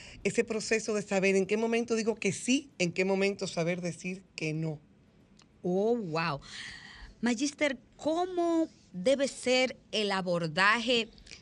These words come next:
Speaker 2: de la crianza actual para, no solo para criar y, y, y enviar a la sociedad grandes seres humanos, sino también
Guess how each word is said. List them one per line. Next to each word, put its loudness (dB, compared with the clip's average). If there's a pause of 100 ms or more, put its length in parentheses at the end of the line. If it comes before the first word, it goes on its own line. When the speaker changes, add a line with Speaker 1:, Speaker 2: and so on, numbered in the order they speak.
(220)
Speaker 2:
de 4
la 4
crianza -2
actual -2 (600)
para, 4 (1080)
no 2
solo 2
para 2
criar 4 (880)
y, -2 (100)
y, -2
y 0 (380)
enviar 4
a 2
la -2
sociedad 0 (500)
grandes 2
seres -2
humanos, -4 (440)
sino 0
también -2